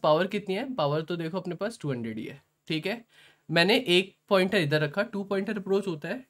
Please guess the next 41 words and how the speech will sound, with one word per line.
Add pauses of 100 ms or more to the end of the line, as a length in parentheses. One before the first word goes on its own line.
(140)
ठीक
है,
अगर
आपको
पता
है
तो
आप
समझ
जाओगे,
नहीं
पता
तब
भी
समझ
जाओगे,
दोनों
सिंपल
ही
चीज़
है। (720)
तो
अपना (100)
एक
पॉइंटर
यानी
एक
हमने
इंडेक्स (100)
कहाँ
रखा, (260)
स्टार्टिंग
यहाँ
पे
रख
लिया, (160)
int
start
करके (120)
ज़ीरो
पे,